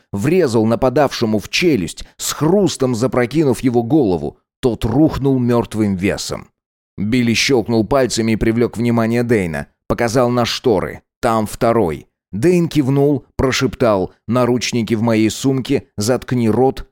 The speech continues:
закуй». Но, не отодвигая штор,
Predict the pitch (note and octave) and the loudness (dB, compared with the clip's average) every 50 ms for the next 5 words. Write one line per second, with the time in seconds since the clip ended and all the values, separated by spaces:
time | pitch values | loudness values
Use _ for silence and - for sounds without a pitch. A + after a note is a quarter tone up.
0 | _ - G2+ G#2 C3 B2 - - A#2+ G#2 F2 D#2 C#2 - _ _ _ _ _ _ | _ -6 -4 -2 -2 -4 -4 -4 -4 -4 -4 -6 -10 -14 _ _ _ _ _ _
1 | _ - F#2 A#2 C#3 D3+ D3+ C3 - _ _ _ _ - F#2 G#2+ A#2+ B2 A#2+ - | _ -4 -2 0 2 2 2 0 -2 _ _ _ _ -4 -2 0 0 0 0 0
2 | B2 A#2 G#2+ A#2 A#2 A2 C3+ C#3 C3+ B2+ A#2 - - - - C#3+ C#3+ D3 C#3 B2 | -2 -2 0 -2 0 2 2 4 4 4 2 0 -4 -2 0 2 4 4 2 0
3 | - - | -2 -6